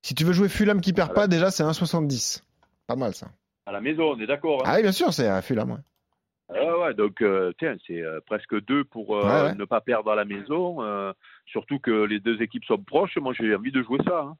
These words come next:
Speaker 1: Déjà, ça, c'est un soixante-dix. Et si tu y ajoutes les deux équipes qui marquent, c'est deux quarante. Ou alors, tu préfères les moins de trois buts dans le match ? Qu'est-ce que tu préfères entre les deux ?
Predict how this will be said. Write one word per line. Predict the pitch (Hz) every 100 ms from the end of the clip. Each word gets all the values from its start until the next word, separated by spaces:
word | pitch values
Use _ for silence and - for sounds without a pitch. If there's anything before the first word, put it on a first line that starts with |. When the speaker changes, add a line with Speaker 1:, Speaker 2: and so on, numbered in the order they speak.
| _ _ -
Speaker 1:
Déjà, | 127 135 143 -
ça, | - - 160
c'est | 135 117 104 - -
un | 175
soixante-dix. | - 147 117 120 135 190 -
Et | 135
si | 117 170
tu | 160 175
y | 160
ajoutes | 156 151 160
les | 120
deux | 120 143
équipes | 143 139 -
qui | 143
marquent, | 175 170
c'est | 123 127
deux | 160
quarante. | 156 151 135 104 - _ - _ _ - -
Ou | 143
alors, | 147 156
tu |
préfères | 160 160 175
les | 165
moins | 147 160 180
de |
trois | 131 185
buts | 180
dans | 175
le | 175
match ? | 185 185
Qu'est-ce | 151 143
que |
tu | 165
préfères | - 135 135
entre | 117 -
les | 110
deux ? | 101